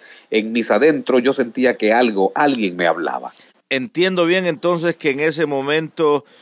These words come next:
Speaker 2: Dios está tratando con tu espíritu, aunque no estés en un, en una iglesia, ni estás buscando de Dios, pero Dios está tratando con tu espíritu.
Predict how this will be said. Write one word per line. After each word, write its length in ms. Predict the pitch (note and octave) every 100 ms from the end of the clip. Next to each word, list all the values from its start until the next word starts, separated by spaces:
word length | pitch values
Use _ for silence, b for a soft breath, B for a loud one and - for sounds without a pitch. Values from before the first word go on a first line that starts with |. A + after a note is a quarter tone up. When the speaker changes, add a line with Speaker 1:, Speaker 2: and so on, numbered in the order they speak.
| b -
Speaker 2:
Dios 320 | G#2 D#3+ D#3
está 260 | C3+ D3 -
tratando 520 | C#3 A#2 D3 D3+ C3+
con 160 | C3
tu 80 | A#2
espíritu, 580 | A2+ - D3+ D3+ C#3+ C3+
aunque 280 | A#2+ - A#2
no 100 | C#3+
estés 420 | - C#3+ C#3+ D3
en 120 | B2+
un, 400 | B2 C3+ C3+ B2+ -
en 160 | A#2
una 480 | B2 C3+ C3 B2 A2+
iglesia, 800 | A2 A2+ D3+ E3+ - C#3+ C3 D2 _ b b b b b A2+
ni 140 | B2
estás 300 | A#2 C#3+ D3
buscando 480 | C#3 - D3 D3 C#3
de 40 |
Dios, 200 | C#3 D3+
pero 200 | C#3 B2
Dios 280 | A#2+ D3 D#3
está 400 | C3+ - C3+ C#3 -
tratando 440 | A#2+ G#2+ C3+ B2+
con 180 | A#2+ G#2
tu 80 | G#2+
espíritu. 540 | - G#2+ F#2 -